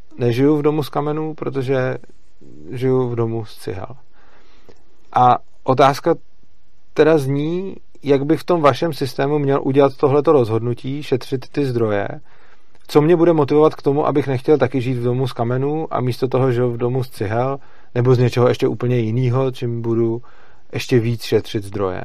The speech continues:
abych jim já jako neplejtval. Protože kdyby každej si řekl jenom to, co chce, tak těch zdrojů ne-, nebude dost, když by každej si vzal na úplně všechny věci, co má tu první preferenci. Aby měl přesně takový dům, jaký chce, přesně takový prostě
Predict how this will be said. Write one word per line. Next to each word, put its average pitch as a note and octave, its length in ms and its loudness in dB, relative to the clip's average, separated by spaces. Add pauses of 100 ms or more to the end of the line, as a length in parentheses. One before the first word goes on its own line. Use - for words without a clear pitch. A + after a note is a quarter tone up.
abych A2 280 -2
jim A2+ 100 0
já A2 120 2
jako G#2 200 -2
neplejtval. G2+ 540 -4
Protože A#2+ 300 0
kdyby C#3 200 4
každej C3 360 4
si C#3 100 -4
řekl C3 180 2
jenom C3+ 160 0
to, B2+ 100 0
co C3+ 120 0
chce, G2+ 400 -4 (560)
tak B2+ 140 0
těch C3+ 160 4
zdrojů B2 460 4 (220)
ne-, A#2+ 180 -2
nebude A#2 360 4
dost, G2+ 340 -2
když G#2+ 180 -4
by G#2+ 100 0
každej A2 440 0
si - 140 -4
vzal G#2+ 300 2
na A2+ 140 -2 (120)
úplně A#2+ 260 0
všechny A#2 260 -4
věci, A2+ 200 0
co A2+ 100 -8
má A2 140 2
tu A2 100 -8
první A2 320 -4
preferenci. G2+ 580 -4 (360)
Aby A#2 120 -2
měl A#2 160 0
přesně A2+ 240 -6
takový G#2+ 320 2
dům, G#2 280 -2
jaký B2+ 240 0
chce, A2+ 280 2
přesně G#2+ 300 -8
takový G2+ 460 -6
prostě G#2 640 -6